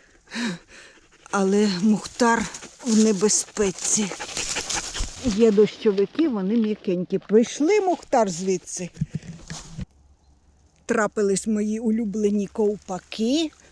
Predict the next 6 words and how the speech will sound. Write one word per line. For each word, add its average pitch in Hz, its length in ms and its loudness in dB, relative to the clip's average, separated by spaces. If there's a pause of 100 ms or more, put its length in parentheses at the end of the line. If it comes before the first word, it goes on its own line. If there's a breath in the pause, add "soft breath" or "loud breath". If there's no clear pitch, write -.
бежевого 247 760 2
кольору, 262 640 2
жовтувато-бежевого. 247 1700 2 (680 loud breath)
У 240 120 4
них 247 340 8
є 214 380 2